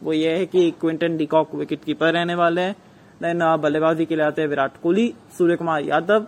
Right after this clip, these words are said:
and Aiden Markram। Then, अ, आपके पास आ जाते हैं, अ,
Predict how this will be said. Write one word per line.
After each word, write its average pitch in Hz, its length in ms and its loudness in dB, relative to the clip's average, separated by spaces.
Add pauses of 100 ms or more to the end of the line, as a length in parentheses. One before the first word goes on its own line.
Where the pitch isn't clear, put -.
(800)
and 180 260 -2
Aiden 180 180 2
Markram। 185 460 -2 (1300)
Then, 165 220 0
अ, 165 480 4
आपके 151 300 -2
पास 165 380 0
आ 156 160 0
जाते 165 340 0
हैं, 170 500 0
अ, - 80 -14